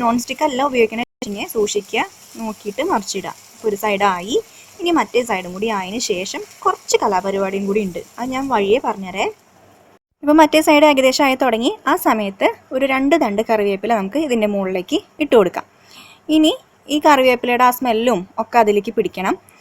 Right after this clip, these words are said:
പിന്നെ മെയിനായിട്ട് ചേർത്ത് കൊടുക്കുന്നത് ഇപ്പോൾ കുരുമുളക് പൊടിയാണ്. കുരുമുളക് പൊടി ഒരു കാൽ ടീസ്പൂണോളം ഇതുപോലെ ഇങ്ങനെ വിതറി കൊടുക്കുക. ഞാൻ ഇപ്പോൾ വിതറി കൊടുക്കുന്നുണ്ട്, നിങ്ങൾക്ക് കാണുന്നുണ്ടോയെന്ന് അറിയില്ല. ആ, കാണുന്നുണ്ട് അല്ലേ? അപ്പോൾ ഇതുപോലെ അങ്ങോട്ട്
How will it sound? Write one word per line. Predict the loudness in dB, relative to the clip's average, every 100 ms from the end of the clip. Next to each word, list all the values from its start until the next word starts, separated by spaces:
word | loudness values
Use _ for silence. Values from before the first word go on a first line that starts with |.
| _ _
പിന്നെ | 0 2 4 2 0 -4 -8
മെയിനായിട്ട് | -2 0 0 -2 0
ചേർത്ത് | 0 2 0
കൊടുക്കുന്നത് | -2 -4 -4 -6 -8 _ -8
ഇപ്പോൾ | -4 -4 -4
കുരുമുളക് | -4 0 2 4 4
പൊടിയാണ്. | 4 4 2 -2
കുരുമുളക് | -4 -2 0 -2 0
പൊടി | 0 0 -2 _ -20 -20 -2 2
ഒരു | 2 2 -2 2
കാൽ | 4 4
ടീസ്പൂണോളം | 0 -2 -2 -2 2 2 0 2
ഇതുപോലെ | 2 2 2 2
ഇങ്ങനെ | 0 -2
വിതറി | 2 2 2
കൊടുക്കുക. | 0 0 -6
ഞാൻ | -6
ഇപ്പോൾ | -2 0
വിതറി | 2 2 0
കൊടുക്കുന്നുണ്ട്, | -2 -2 -4 -4
നിങ്ങൾക്ക് | -8 -8 -8
കാണുന്നുണ്ടോയെന്ന് | -6 -4 -4 -2 -2
അറിയില്ല. | -2 -4 -4
ആ, | -6 -8
കാണുന്നുണ്ട് | -10 -6 -4
അല്ലേ? | -4 -6 _ -20 -20
അപ്പോൾ | -6 -2
ഇതുപോലെ | 0 2 4 2 -2
അങ്ങോട്ട് | -6 -2